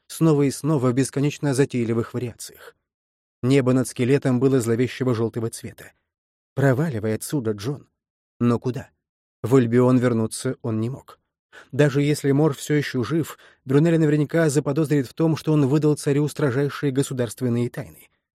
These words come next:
Нет, Джон, конечно, скучал по Альбиону и по своей возлюбленной,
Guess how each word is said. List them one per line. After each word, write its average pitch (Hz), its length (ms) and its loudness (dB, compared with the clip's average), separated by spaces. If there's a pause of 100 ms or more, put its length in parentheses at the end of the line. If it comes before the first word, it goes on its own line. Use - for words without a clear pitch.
(260)
Нет, 127 340 0
Джон, 127 260 -2
конечно, 139 380 -2
скучал 139 480 0
по 135 120 0
Альбиону 131 520 4 (260)
и 135 80 0
по 127 120 -2
своей 135 300 0
возлюбленной, 123 640 0